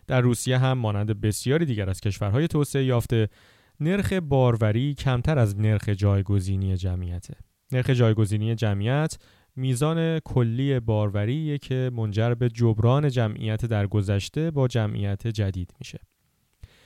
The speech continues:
نرخ جایگزینی جمعیت در حال حاضر در روسیه دو و یک دهمه و نرخ باروری هم حدود یک و نیمه و این یعنی جمعیت روسیه رو به کاهش و کشور رو به پیریه.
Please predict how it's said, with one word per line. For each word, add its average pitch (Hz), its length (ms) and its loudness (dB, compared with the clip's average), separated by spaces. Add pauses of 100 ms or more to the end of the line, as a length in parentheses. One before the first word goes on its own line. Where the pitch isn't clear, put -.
(160)
نرخ 233 180 -2
جایگزینی 180 680 0
جمعیت 131 520 -2
در 120 160 -2
حال 135 220 0
حاضر 101 440 0
در 107 220 -6
روسیه 123 460 -4
دو 165 180 -2
و 156 120 0
یک 147 240 -4
دهمه 101 540 -4 (540)
و 101 340 -2
نرخ 147 340 -4
باروری 120 720 0
هم 160 300 -2
حدود 180 220 -4
یک 143 340 0
و 107 60 0
نیمه 104 340 -4 (480)
و 123 80 -2
این 185 200 -2
یعنی 156 300 0
جمعیت 139 560 0
روسیه 127 600 -2
رو 147 160 0
به 123 140 0
کاهش 123 720 -2 (380)
و 98 100 -4
کشور 135 680 -6 (160)
رو 113 160 0
به 104 220 -4
پیریه. 95 480 -8